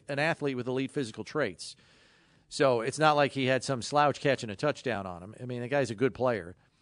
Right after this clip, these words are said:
uh, and physically gifted. But, yeah, I mean, you're down to, I mean, think of, think of it this way. You're down to your third safety. Not, I'm not knocking Dean Marlowe, but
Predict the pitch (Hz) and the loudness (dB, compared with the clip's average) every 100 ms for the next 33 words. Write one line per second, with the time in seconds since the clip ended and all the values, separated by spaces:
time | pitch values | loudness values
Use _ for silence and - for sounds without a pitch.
0 | - _ _ 110 104 98 98 120 - 143 | -20 _ _ -14 -10 -12 -12 -12 -2 -2
1 | 117 113 101 135 - 101 90 _ _ _ | -2 -8 -2 -2 -2 -8 -12 _ _ _
2 | _ _ _ _ _ - 131 131 185 208 | _ _ _ _ _ -4 -4 -2 2 2
3 | - _ _ _ - 139 143 160 156 151 | 0 _ _ _ -12 -8 -4 -2 -2 0
4 | 170 202 196 170 - 139 147 170 214 190 | 2 2 0 -4 -4 -8 -4 0 0 0
5 | 139 - 220 190 160 202 - 107 120 151 | -4 -4 -4 -4 -2 -2 -2 -4 -4 -2
6 | 202 202 175 139 123 - 208 196 196 185 | 0 0 -2 -2 -2 0 2 4 2 0
7 | - _ _ - - 202 202 - - _ | -4 _ _ -8 0 0 0 -8 -12 _
8 | _ - _ _ _ _ _ _ - 156 | _ -20 _ _ _ _ _ _ -6 2
9 | 165 - 139 135 156 156 139 165 165 143 | 2 2 -8 -6 2 2 2 0 2 -2
10 | 139 143 127 208 147 113 143 139 123 | 0 0 2 2 4 2 4 4 4